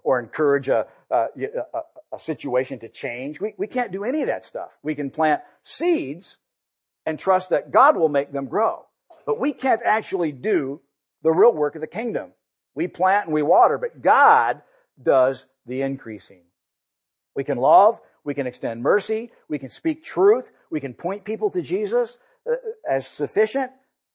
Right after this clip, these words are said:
as one who can do all things. We can help people follow Jesus and find real life. That's what we've said we, we believe we're called to do.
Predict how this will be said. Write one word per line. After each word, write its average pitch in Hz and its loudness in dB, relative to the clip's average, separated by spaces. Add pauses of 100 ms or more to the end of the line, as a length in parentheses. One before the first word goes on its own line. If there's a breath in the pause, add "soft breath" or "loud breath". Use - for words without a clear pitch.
(220)
as 123 -4
one 180 2
who 185 -2
can 160 -4
do 190 2
all 185 6
things. 196 -8
We 143 -4
can 120 -8 (280)
help 185 2
people 196 -2
follow 175 2
Jesus 175 -6
and 156 -6
find 175 0
real 190 4
life. 170 4
That's 196 -4
what 175 -8
we've 143 -6
said 143 -2
we, 143 -4 (180 soft breath)
we 139 -6
believe 147 -2
we're 139 -2
called 147 2
to 135 -4
do. 147 -4